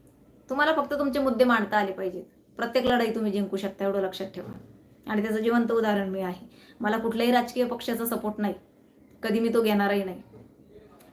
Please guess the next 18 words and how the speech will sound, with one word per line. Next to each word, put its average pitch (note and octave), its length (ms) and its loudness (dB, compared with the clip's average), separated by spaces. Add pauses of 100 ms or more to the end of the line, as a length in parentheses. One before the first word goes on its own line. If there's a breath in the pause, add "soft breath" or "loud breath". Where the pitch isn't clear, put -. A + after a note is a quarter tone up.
(100)
परंतु G#3+ 260 0
चुकीला C4 420 2
माफी C4 260 4
नाही G#3+ 140 0
माझ्याजवळ. G3 360 -2 (240)
अन्याय A#3+ 360 4
तेथे B3 180 2
प्रतिकार A#3 440 0
हे A3 100 0
माझं G#3+ 240 2
ब्रीदवाक्य G#3+ 540 0
आहे G#3+ 240 -2 (280 loud breath)
आणि A3 140 0
मी A3+ 140 0
ते A#3+ 60 0
आयुष्यभरासाठी G#3 960 2
जपेल. F#3 500 -4 (1400 loud breath)
परंतु B3+ 520 2